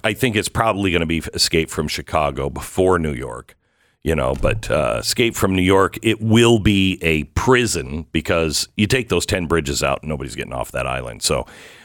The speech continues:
um, but you're gonna have to have somebody come in and rescue people in Chicago. It's gonna get bad. Imagine if society would break down.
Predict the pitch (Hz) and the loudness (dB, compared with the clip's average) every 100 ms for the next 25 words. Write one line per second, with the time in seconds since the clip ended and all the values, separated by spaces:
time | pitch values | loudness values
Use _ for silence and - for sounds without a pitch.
0 | _ - 85 73 71 65 117 113 - _ | _ 0 2 2 0 0 0 -2 -8 _
1 | _ - 120 185 196 147 147 127 120 107 | _ 2 4 6 6 4 2 0 0 2
2 | 101 90 - 117 117 98 92 - 98 90 | 2 2 2 4 4 4 2 2 2 4
3 | 87 82 76 60 78 113 120 - 92 80 | 4 2 0 0 2 2 2 0 2 2
4 | 71 78 - 67 52 - _ _ - 90 | 2 -2 0 -2 -2 -14 _ _ 0 0
5 | 78 87 76 92 87 65 62 123 - 170 | 2 -2 2 2 2 -2 -2 -2 2 4
6 | 147 87 71 101 98 - - _ _ - | 4 2 2 2 2 -4 -12 _ _ -2
7 | 165 110 127 143 175 - 95 - 123 151 | 2 4 4 2 0 0 0 4 4 4
8 | 156 117 117 127 - 113 | 4 4 4 2 4 2